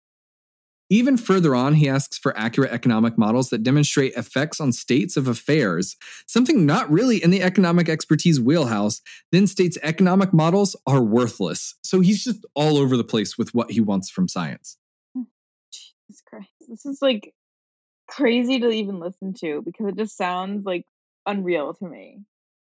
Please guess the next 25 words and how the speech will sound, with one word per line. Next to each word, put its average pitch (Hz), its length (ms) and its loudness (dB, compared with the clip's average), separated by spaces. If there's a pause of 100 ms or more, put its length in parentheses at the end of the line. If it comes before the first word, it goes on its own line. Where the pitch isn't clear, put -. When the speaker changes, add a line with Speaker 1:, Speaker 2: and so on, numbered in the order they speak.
(720)
Speaker 1:
It, 196 180 2
it, 185 200 -2
and, - 200 -2
and 175 180 2
all 190 280 2
of 214 140 4
this 165 180 2
can 165 180 6
be 147 100 4
forgiven 120 500 2
as 110 120 2
misinformed 113 760 2
or 117 180 2
reactionary 101 600 2
writing. 90 560 2 (460)
After 156 260 0
all, 165 140 2
I 160 80 2
don't 156 260 0
tend 151 180 4
to 135 60 2
go 123 340 2
to 107 360 2
comic 117 360 2
writers 135 420 2